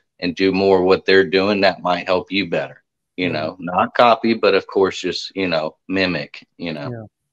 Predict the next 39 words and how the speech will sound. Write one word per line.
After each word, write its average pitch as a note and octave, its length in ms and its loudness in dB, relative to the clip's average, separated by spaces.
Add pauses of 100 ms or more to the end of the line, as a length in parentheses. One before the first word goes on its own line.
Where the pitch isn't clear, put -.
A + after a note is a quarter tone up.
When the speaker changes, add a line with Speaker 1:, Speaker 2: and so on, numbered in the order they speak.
Speaker 2:
mimic A#2+ 420 -12
Speaker 1:
But A2+ 280 4
Speaker 2:
model. A#2+ 100 6
Speaker 1:
also C#3 460 6
invest A2 640 2
in G#2+ 120 2
yourself A2+ 540 2
in G2 80 0
the F2+ 140 -2
education, F#2+ 840 0
because, F#2 640 0 (340)
you G#2 120 2
know, F#2+ 380 4 (120)
just A#2 320 -2
like, A2 280 6
you A2 140 -2
know, F#2 400 2
when G#2+ 180 2
I A#2+ 140 6
coach - 380 2
cheerleading, G2 640 4 (180)
I G#2+ 140 0
can G#2+ 280 0 (140)
coach A#2+ 300 2
a F2+ 80 -2
tumbling A#2 480 2
class F#2 340 0
that F#2+ 140 -2
has F2+ 380 0
ten G#2+ 380 0 (380)
kids B2+ 380 2
in F#2 160 -2
it. F2+ 200 -6
But G2 200 2
when G2 220 -4
we G#2 100 0
do G2+ 200 0
private G#2 540 2
lessons, F#2+ 680 0